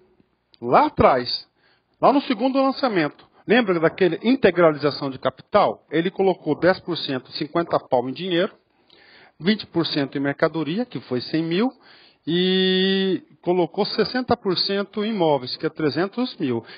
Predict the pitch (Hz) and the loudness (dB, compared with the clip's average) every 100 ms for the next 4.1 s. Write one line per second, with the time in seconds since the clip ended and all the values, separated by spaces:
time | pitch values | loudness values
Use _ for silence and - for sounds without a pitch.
0 | - 311 - 320 254 262 - 226 - 226 | 2 2 4 2 2 0 -2 -4 -4 -8
1 | 202 - 135 120 104 - - 165 - 233 | -8 -8 -10 -10 -10 -18 -4 -2 0 0
2 | 220 - 185 - 214 233 220 202 - 196 | -2 0 -2 -2 -4 0 0 0 -4 -4
3 | 180 151 180 - - 147 117 110 143 127 | -2 -4 -6 -10 -14 -6 -4 0 0 0